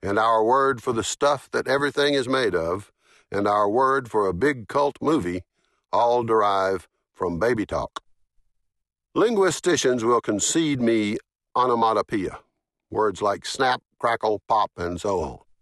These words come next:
But they marginalize these words by throwing up the inconstancy of pig sounds. And then they get on with their theories. Steven Pinker does allow that some people might channel their magical thinking into, quote, "sound symbolism,"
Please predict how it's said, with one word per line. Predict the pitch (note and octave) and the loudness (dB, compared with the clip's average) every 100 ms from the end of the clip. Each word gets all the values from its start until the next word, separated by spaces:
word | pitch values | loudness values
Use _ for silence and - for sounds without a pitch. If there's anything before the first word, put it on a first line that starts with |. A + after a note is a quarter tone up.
| _ _ _ _ _ | _ _ _ _ _
But | - A#2 | -4 0
they | D3 | 2
marginalize | C#3+ D3+ F#3+ D3 A#2+ A2 G#2 F2+ | 4 4 2 0 2 2 2 0
these | G#2+ G2 | -4 -4
words | F2 G2+ G#2 C3 | -2 0 0 -2
by | G#2 G#2 | 0 -2
throwing | G2 - D3+ D3 | -2 0 2 2
up | C3+ B2+ - | 0 -2 -4
the | B2 B2+ C3 | -6 -4 0
inconstancy | C3 A#2+ - D3+ - - G#2 - A#2 A2+ | 0 0 -2 -2 -4 -8 -8 -2 -2 -2
of | G2 G2+ - | -4 -6 -4
pig | - B2+ | -4 -4
sounds. | F#2 G2 F2 - - _ _ _ _ _ _ _ | -4 -6 -6 -8 -18 _ _ _ _ _ _ _
And | D#3+ F#3+ | 0 2
then | G3+ | 2
they | F#3 F3 | 2 2
get | C#3+ | 2
on | C#3+ C#3 | 2 2
with | C3 | 2
their | B2 A2+ | 2 2
theories. | B2 G2 C2 - - - _ _ _ _ _ _ _ | 2 0 -2 -10 -20 -20 _ _ _ _ _ _ _
Steven | - G3+ F3+ C3+ | -2 0 0 0
Pinker | F3 F#3+ G2 G2+ | -2 -2 -2 0
does | G2+ C#3 C#3 | 2 2 2
allow | A#2+ A#2 G2 F#2+ | 2 2 2 2
that | G2 F2+ | 0 -4
some | - D3+ | 0 -2
people | C#3 A2+ A#2 | 0 -2 0
might | A2 G2 C3 | 0 0 -2
channel | - B2 A2+ A#2 A#2 | -6 0 2 2 2
their | A2+ | 2
magical | A2 A2+ A#2+ A#2 A#2 A2+ | 2 2 0 0 -2 -2
thinking | B2 A2+ F#2+ G#2 | -2 -2 -2 0
into, | G2 F#2 G2 F#2+ - _ _ | 0 -2 -2 -4 -6 _ _
quote, | - A#2+ A#2 - | -4 0 0 -4
"sound | - C3 B2+ B2+ A#2+ | -2 2 2 2 0
symbolism," | - B2+ G#2+ F#2 D#2 C2 A#1 | 0 -2 0 0 -2 -8 -14